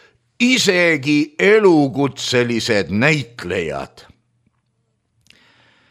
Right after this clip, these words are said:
Karl Liebknechti nimelises teatris mängis kommunistlik noorsooühing iga päev näidendit:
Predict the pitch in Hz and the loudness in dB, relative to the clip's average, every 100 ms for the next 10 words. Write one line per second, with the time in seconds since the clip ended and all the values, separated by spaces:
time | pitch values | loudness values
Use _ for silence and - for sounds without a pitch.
0 | _ _ 101 170 180 170 101 - - 76 | _ _ 0 2 0 -4 -8 -14 -20 -8
1 | 117 165 - - 165 175 - _ 156 156 | -4 -4 -4 -10 -6 -6 -10 _ -8 -6
2 | 151 135 139 123 98 87 82 76 - 160 | -6 -6 -4 -4 -4 -6 -8 -10 -10 -4
3 | 175 135 - - 113 123 104 - 87 117 | -4 -4 -6 -8 -8 -8 -10 -12 -10 -8
4 | 147 139 117 107 - - 120 120 120 185 | -6 -8 -10 -12 -12 -4 -4 -2 -4 -6
5 | 220 - - 240 151 151 - 180 160 165 | -8 -12 -14 -10 -10 -8 -8 -2 0 2
6 | 143 123 - 113 143 127 120 110 - _ | 0 -2 -4 -4 -4 -4 -6 -6 -8 _
7 | 202 202 185 151 147 135 120 123 151 127 | -12 -4 -2 0 0 2 2 2 2 2
8 | 107 87 85 101 180 175 151 135 110 123 | 0 -4 -6 -4 -4 -4 -6 -6 -6 -8
9 | 120 - _ | -8 -16 _